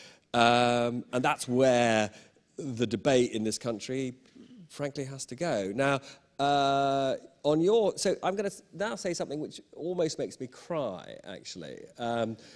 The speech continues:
because there is one aspect of the Northern Rock crisis that actually makes me feel really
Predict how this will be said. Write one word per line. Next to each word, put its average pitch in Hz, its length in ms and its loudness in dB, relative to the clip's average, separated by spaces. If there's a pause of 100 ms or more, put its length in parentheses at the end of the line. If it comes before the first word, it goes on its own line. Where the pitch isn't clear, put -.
(540)
because 165 720 0 (380)
there 175 200 0
is 170 120 2
one 202 320 0
aspect 143 720 -4 (360)
of 120 160 -2
the 120 100 -4
Northern 120 400 -2
Rock 104 220 -4
crisis 104 540 -6
that - 180 -10 (280)
actually 117 640 -4 (200)
makes 123 460 -4
me 113 140 -6
feel 107 640 -6 (520)
really 120 640 2